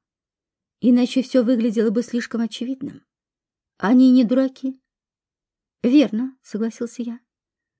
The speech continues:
«Значит, существует вероятность того, что Москва знает даже больше,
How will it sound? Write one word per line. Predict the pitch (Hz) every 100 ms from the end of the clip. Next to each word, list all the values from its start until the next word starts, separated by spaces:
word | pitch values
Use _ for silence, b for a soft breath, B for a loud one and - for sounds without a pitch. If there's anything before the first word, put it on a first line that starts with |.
| _
«Значит, | 196 233 269 262
существует | 285 277 269 - 285 247
вероятность | 262 269 285 240 226
того, | - 254 302
что | - 196
Москва | 220 220 233 247
знает | 240 294 226 -
даже | 214 233
больше, | 214 302 262 - -